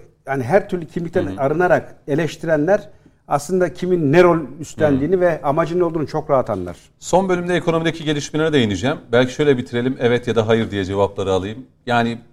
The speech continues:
Speaker 2: Sayın Cumhurbaşkanı'nın şu kurduğu barış masasının sonunda Zelenski ve Putin masaya oturur,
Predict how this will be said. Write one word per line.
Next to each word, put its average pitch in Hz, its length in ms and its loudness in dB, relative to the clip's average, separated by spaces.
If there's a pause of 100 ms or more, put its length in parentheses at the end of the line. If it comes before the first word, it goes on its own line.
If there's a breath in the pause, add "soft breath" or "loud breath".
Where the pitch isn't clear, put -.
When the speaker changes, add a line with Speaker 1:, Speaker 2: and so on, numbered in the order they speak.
(160)
Speaker 2:
Sayın 135 280 -2
Cumhurbaşkanı'nın 127 680 -2
şu - 220 -20
kurduğu 113 360 -6
barış 117 280 2
masasının 98 1160 -10
sonunda 107 420 -2
Zelenski 107 640 0
ve 98 280 -2
Putin 110 320 -8
masaya 110 360 -2
oturur, 95 280 -8